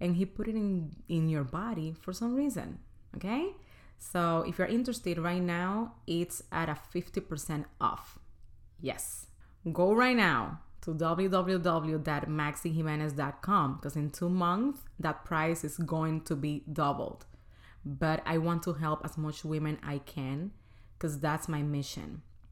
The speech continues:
I know how it feels to be trapped in that, and I know how good it feels now that I can handle my emotions in another way that is not just food. Okay?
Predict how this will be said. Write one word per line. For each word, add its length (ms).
I 120
know 180
how 220
it 80
feels 400
to 100
be 100
trapped 400
in 180
that, 340
and 100
I 60
know 260
how 540
good 220
it 100
feels 420
now 640
that 140
I 80
can 180
handle 380
my 160
emotions 560
in 180
another 320
way 220
that 120
is 140
not 180
just 260
food. 260
Okay? 380